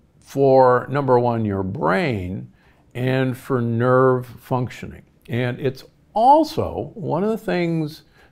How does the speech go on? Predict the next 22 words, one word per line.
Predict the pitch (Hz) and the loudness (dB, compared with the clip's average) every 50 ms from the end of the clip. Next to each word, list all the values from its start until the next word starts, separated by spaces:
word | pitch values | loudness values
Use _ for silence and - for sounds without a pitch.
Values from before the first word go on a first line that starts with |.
| _ _ | _ _
that | - 127 123 - - | -6 -4 -4 -4 -4
most | 147 135 151 165 160 - - - | -4 0 2 2 0 0 0 -2
of | 156 131 135 | 0 2 2
us | 131 123 - | 0 0 -2
kind | - - 139 139 135 127 | -6 -6 -4 -2 0 0
of | 117 110 101 104 104 101 | -2 -2 -4 -6 -4 0
don't | 135 127 123 110 - | 0 0 0 -2 -4
realize | 107 123 151 170 175 170 127 92 82 82 90 92 101 107 - | -2 0 2 2 4 2 2 0 -2 -6 -8 -10 -10 -12 -12
is | - - 143 135 135 135 127 120 117 | -8 -4 -2 -2 -2 -2 -4 -4 -2
that | 120 120 120 117 - - _ _ _ _ _ _ _ _ _ | 0 0 0 -2 -4 -8 _ _ _ _ _ _ _ _ _
your | 131 131 143 151 151 147 147 - | -2 2 4 6 6 6 4 4
eyeball | 147 139 143 147 151 156 147 123 107 101 95 87 90 98 110 123 135 123 - | 4 4 4 4 4 4 4 4 4 6 6 6 6 6 4 4 2 0 -2
and | 113 104 104 107 110 107 101 | -2 0 0 0 0 0 0
the | 107 | 0
back | 92 110 107 110 110 113 113 - | 0 2 2 4 4 2 2 -2
of | 117 98 95 | -4 -4 -2
your | 107 101 98 | -2 -2 -2
retina | 95 98 107 120 120 - 98 90 85 85 92 - - | 0 0 0 0 0 -2 -6 -8 -8 -8 -8 -10 -8
and | - 107 101 104 | -6 -4 -4 -2
your | 95 104 101 98 | -2 -4 -4 -2
optic | 107 107 123 127 - - 117 110 101 90 | 0 2 2 2 0 -2 -10 -12 -12 -12
nerve | 104 104 110 113 120 110 85 82 82 87 110 | -12 -10 -6 -4 -4 -4 -4 -4 -6 -10 -12